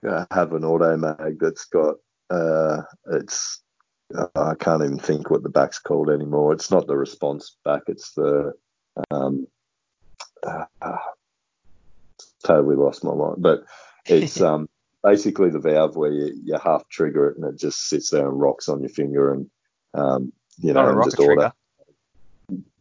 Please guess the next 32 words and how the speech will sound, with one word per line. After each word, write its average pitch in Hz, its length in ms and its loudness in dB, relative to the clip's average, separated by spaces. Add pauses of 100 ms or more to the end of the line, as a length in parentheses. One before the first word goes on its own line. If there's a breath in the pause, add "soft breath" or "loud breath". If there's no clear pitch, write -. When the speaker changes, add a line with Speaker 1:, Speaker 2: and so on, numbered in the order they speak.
Speaker 1:
Pretty 95 200 6
much, 71 380 -6
yeah. 73 320 -4
Speaker 2:
Yeah, 107 300 2
yeah, 98 180 2
Speaker 1:
And 107 80 2
Speaker 2:
okay. 98 240 -2 (560)
Yeah. 98 240 0 (640)
Speaker 1:
But 85 180 4
it's 73 160 -2
actually 78 540 0
the 71 100 -4
back 73 280 0 (100)
valve. 71 340 2 (260)
Um, 71 400 -4 (340)
Speaker 2:
Yeah, 127 180 -6
Speaker 1:
in - 80 -2
the, - 80 0
Speaker 2:
right. - 220 -2
Speaker 1:
and - 80 -8 (1160 soft breath)
it 71 180 2 (220)
comes 90 240 2
with 80 160 2
that 73 260 2
gun, 71 380 0
uh, 82 160 2
with 78 260 0
that 71 180 2 (120)
back 71 260 0
valve 69 320 0
and 71 200 -8
the, 67 200 -4